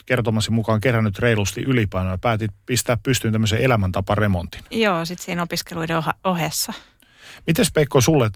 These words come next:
Speaker 1: tämmönen elämäntapamuutos näyttäytyy? Minkälaisia ajatuksia se herätti sussa?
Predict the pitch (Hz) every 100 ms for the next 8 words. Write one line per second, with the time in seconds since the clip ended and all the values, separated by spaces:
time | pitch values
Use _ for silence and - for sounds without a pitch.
0 | - 120 120 113 110 107 - 131 120 107
1 | 107 101 104 117 104 95 - 120 113 92
2 | - - - - - _ _ _ _ _
3 | 131 120 107 107 104 101 101 - 101 101
4 | 107 104 110 107 - -